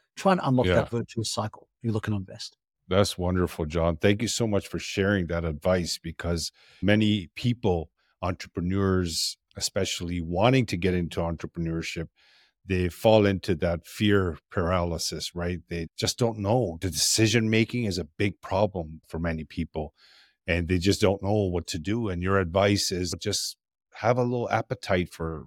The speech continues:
Speaker 2: failure, because entrepreneurship is not, or any investing or business is not
Speaker 1: Yeah, yeah.
Speaker 2: easy, right? Like, you have to take the leap and you have to be comfortable with losing here and there, because that's the
Speaker 1: Exactly.
Speaker 2: only way you're gonna reach somewhere.
Speaker 1: Look, I, I think entrepreneurship is much harder than investing.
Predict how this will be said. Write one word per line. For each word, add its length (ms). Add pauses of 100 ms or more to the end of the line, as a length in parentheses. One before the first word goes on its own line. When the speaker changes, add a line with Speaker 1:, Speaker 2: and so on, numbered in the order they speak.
Speaker 2:
failure, 480
because 420
entrepreneurship 840
is 140
not, 360 (440)
or 120
any 240
investing 520
or 80
business 600
is 160
not 320
Speaker 1:
Yeah, 120
yeah. 80
Speaker 2:
easy, 360
right? 180
Like, 280
you 80
have 160
to 80
take 260
the 120
leap 380
and 120
you 60
have 180
to 80
be 100
comfortable 680
with 160
losing 400
here 200
and 160
there, 260
because 420 (320)
that's 180
the 120
Speaker 1:
Exactly. 80 (120)
Speaker 2:
only 260
way 200
you're 200
gonna 140
reach 260
somewhere. 440 (640)
Speaker 1:
Look, 180
I, 100
I 140
think 240
entrepreneurship 640
is 140
much 300
harder 200
than 80
investing. 400